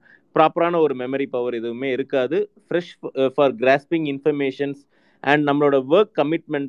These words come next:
productivity of the work-னு ஒன்று இருக்குதுல்ல. நம்ம எட்டு மணி நேரம் வேலை பார்க்கறது முக்கியம் கிடையாது, ஆனா நாலு மணி நேரம் வேலையை எட்டு மணி நேரமா பார்க்கறது தான் நிறைய பேருக்கு நடந்துட்டு இருக்குது. That is mainly because of the, uh, inadequate sleep,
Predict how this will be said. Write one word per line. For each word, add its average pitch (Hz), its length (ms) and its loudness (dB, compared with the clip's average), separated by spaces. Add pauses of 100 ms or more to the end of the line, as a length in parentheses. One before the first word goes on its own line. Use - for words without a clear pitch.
productivity 185 560 0
of 151 120 0
the 143 100 0
work-னு 143 380 -4
ஒன்று 127 180 -10
இருக்குதுல்ல. 123 380 -8
நம்ம 117 200 -12
எட்டு 127 200 -4
மணி 165 120 -2
நேரம் 196 160 2
வேலை 160 240 0
பார்க்கறது 147 300 -10
முக்கியம் 135 320 -16
கிடையாது, 120 380 -10 (500)
ஆனா 151 180 0
நாலு 143 260 4
மணி 185 120 0
நேரம் 208 180 0
வேலையை 175 280 0
எட்டு 156 180 -4
மணி 165 120 -4
நேரமா 170 260 -4
பார்க்கறது 135 320 -6
தான் 143 200 -6 (500)
நிறைய 131 260 -10
பேருக்கு 139 260 -12
நடந்துட்டு 117 400 -16
இருக்குது. 107 300 -18
That 127 140 -4
is 135 120 -2 (300)
mainly 156 340 -2
because 147 340 -2
of 139 180 -4
the, 180 100 2 (440)
uh, 135 200 4
inadequate 160 600 2
sleep, 151 340 -2